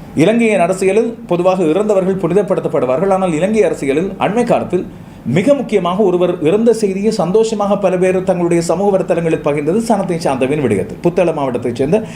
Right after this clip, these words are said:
நாடாளுமன்ற உறுப்பினர், பின்னர் இவர், அ, முன்னாள் ராஜாங்க அமைச்சராக செயற்பட்ட ஒருவர். அவரது மரணம் காரணமாக ஏற்பட்ட இந்த வெற்றிடமானது இப்போது முக்கியமாக, அ, ஸ்ரீலங்கா பொதுஜன பெருமுனவின் இடமாக கருதப்படுகின்ற புத்தளம் மாவட்டத்திலிருந்து சனத் நிஷாந்தவின்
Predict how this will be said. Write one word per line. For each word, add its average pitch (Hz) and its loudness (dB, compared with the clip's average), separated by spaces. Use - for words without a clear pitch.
நாடாளுமன்ற 143 0
உறுப்பினர், 123 -2
பின்னர் 208 2
இவர், 180 0
அ, 135 4
முன்னாள் 165 0
ராஜாங்க 165 2
அமைச்சராக 143 -2
செயற்பட்ட 135 0
ஒருவர். 107 -2
அவரது 208 4
மரணம் 240 2
காரணமாக 208 2
ஏற்பட்ட 180 0
இந்த 139 2
வெற்றிடமானது 151 0
இப்போது 180 2
முக்கியமாக, 180 0
அ, 127 6
ஸ்ரீலங்கா 226 2
பொதுஜன 214 0
பெருமுனவின் 170 0
இடமாக 165 2
கருதப்படுகின்ற 139 0
புத்தளம் 170 0
மாவட்டத்திலிருந்து 120 -2
சனத் 214 0
நிஷாந்தவின் 165 0